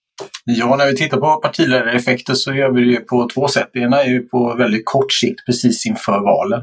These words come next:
Och där tycks inte partiledarna spela så stor roll i, eh, flerpartisystem som liknar det svenska.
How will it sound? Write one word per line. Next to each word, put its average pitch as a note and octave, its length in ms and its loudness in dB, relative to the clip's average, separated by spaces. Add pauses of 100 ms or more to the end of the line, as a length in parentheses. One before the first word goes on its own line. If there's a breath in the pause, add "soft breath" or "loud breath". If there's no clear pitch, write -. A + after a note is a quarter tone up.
(160)
Och A#2 100 -6
där B2 160 2 (260)
tycks B2+ 200 0
inte A#2+ 180 2
partiledarna G2+ 640 0
spela G2+ 300 -2
så - 120 -2
stor G3+ 340 -2
roll G#3 260 0
i, G3+ 140 0 (240)
eh, - 180 -8 (840)
flerpartisystem G#2 840 0
som G3 200 -2
liknar G2 280 0
det G#2+ 60 0
svenska. - 460 -2